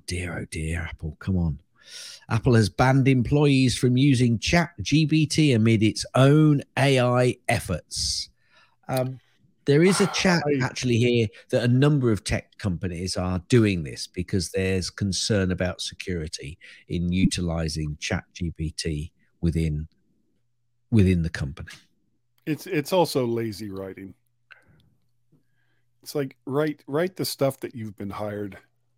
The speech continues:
Speaker 2: to write. Can you do that, please?
Speaker 1: Well, you don't know how they're using it. It's not just about
Speaker 2: I'm
Speaker 1: writing, is it?
Speaker 2: assuming. I'm assuming.
Speaker 1: Y-, you should <laughs> never assume, Guy, 'cause you know what that does?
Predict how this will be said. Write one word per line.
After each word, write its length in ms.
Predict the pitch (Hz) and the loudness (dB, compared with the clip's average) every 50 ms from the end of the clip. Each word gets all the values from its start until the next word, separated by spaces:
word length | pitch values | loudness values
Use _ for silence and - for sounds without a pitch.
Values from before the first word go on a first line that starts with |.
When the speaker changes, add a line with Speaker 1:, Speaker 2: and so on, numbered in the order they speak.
| _ _ - | _ _ -12
Speaker 2:
to 100 | - 110 | -10 -8
write. 320 | 101 101 104 104 107 - _ _ _ _ _ _ _ - | -8 -6 -8 -8 -10 -12 _ _ _ _ _ _ _ -8
Can 160 | - 127 127 | -4 -2 0
you 80 | 131 131 | 0 0
do 180 | 120 139 147 139 | 0 0 0 2
that, 280 | 135 139 135 131 - | 4 2 2 2 -2
please? 420 | - - 127 117 120 127 - - - _ _ _ _ _ _ _ _ _ _ _ _ _ _ - | -6 -6 -6 -6 -6 -8 -10 -14 -14 _ _ _ _ _ _ _ _ _ _ _ _ _ _ 0
Speaker 1:
Well, 100 | 139 156 | 2 4
you 120 | 170 180 | 6 6
don't 200 | 170 202 208 202 | 6 6 4 4
know 100 | 196 180 | 6 6
how 120 | 165 175 180 | 6 8 8
they're 100 | 170 147 | 6 6
using 380 | 147 170 208 214 - - 69 | 6 6 4 2 2 0 -2
it. 140 | 62 - - _ _ _ _ _ _ _ _ _ _ _ _ _ _ _ _ _ _ _ _ _ _ - | -2 -2 -10 _ _ _ _ _ _ _ _ _ _ _ _ _ _ _ _ _ _ _ _ _ _ -18
It's 120 | - - | -10 -6
not 140 | 185 190 175 | -6 -6 -4
just 200 | - 170 - - | -2 -2 -2 0
about 280 | 160 156 165 160 - | 0 0 0 0 0
Speaker 2:
I'm 40 | 147 147 | 0 2
Speaker 1:
writing, 140 | 156 147 135 | 2 4 4
is 100 | - - | 2 2
it? 140 | - 120 131 | 2 2 2
Speaker 2:
assuming. 220 | 113 107 101 95 - _ _ _ _ _ _ _ _ _ _ _ _ - | 0 0 -4 -8 -10 _ _ _ _ _ _ _ _ _ _ _ _ -8
I'm 140 | 147 147 139 | -6 -4 -4
assuming. 420 | 110 - - 104 95 92 95 90 - - - - _ _ _ _ - - - - - - _ - | -4 -6 -6 -6 -6 -8 -8 -10 -12 -16 -20 -20 _ _ _ _ -20 -20 -20 -20 -20 -14 _ -6
Speaker 1:
Y-, 180 | 147 139 - - _ _ _ | -6 -6 -6 -10 _ _ _
you 260 | - 139 127 143 156 147 | 4 6 8 10 10 10
should 240 | - - 185 151 | 8 8 6 8
<laughs> 140 | 139 147 170 | 8 8 6
never 200 | 190 185 202 202 | 8 8 8 6
assume, 560 | 202 185 - - - - 214 202 185 165 143 | 6 6 4 2 2 4 6 6 8 8 6
Guy, 280 | 104 110 107 104 101 113 | 6 6 6 6 6 4
'cause 260 | - - 127 110 101 | 4 4 2 4 4
you 100 | 123 123 | 4 4
know 220 | 127 139 147 156 160 | 6 6 6 6 6
what 240 | 165 165 160 151 | 4 4 2 2
that 220 | 165 165 147 - 143 | 0 0 0 0 2
does? 480 | - 147 151 165 185 175 - - - | 4 6 6 6 4 2 -2 -6 -8